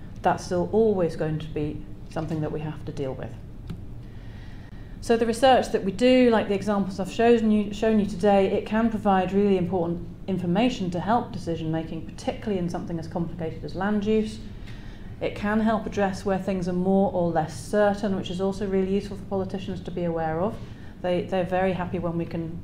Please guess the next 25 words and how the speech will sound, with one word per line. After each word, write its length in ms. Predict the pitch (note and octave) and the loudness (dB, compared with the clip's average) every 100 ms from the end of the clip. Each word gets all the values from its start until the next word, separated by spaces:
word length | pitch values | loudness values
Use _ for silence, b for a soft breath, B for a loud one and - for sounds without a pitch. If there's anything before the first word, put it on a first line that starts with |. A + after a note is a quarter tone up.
| - | -2
tell 240 | F#3 F3+ | 0 2
them 340 | E3 E3 F3 B B B B - | 0 -2 -4 B B B B -6
something 400 | E3 D#3+ F3 D#3+ | -6 -2 -2 0
that, 360 | E3 - - | -2 -2 -4
that 140 | D#3+ D3+ | -4 -2
has 140 | D#3+ | -4
a 60 | E3 | -4
high 240 | E3+ E3+ | 0 0
degree 260 | F3 E3+ D#3+ | 0 -2 -4
of 100 | D#3+ | -4
certainty 560 | - D#3+ D#3 D#3+ E3 | -4 -4 -4 -6 -4
and 120 | D#3+ D#3 | -6 -6
something 260 | E3 D#3+ | -6 -6
that 120 | D3+ | -6
doesn't. 300 | E3 D#3 D#3+ | -4 -4 -4
And 100 | E3+ | -4
in 60 | E3 | -4
fact, 220 | F3+ E3+ | -4 -4
they're 140 | E3+ E3 | -2 -4
explicitly 440 | - F3+ - E3+ | -4 -8 -6 -2
asking 380 | E3+ F3+ - D#3+ | -2 -2 -4 -6
us 140 | D#3 | -6
for 100 | - | -6
that 220 | D#3+ D#3 | -6 -6
now. 280 | E3 D#3 D3 | -4 -4 -6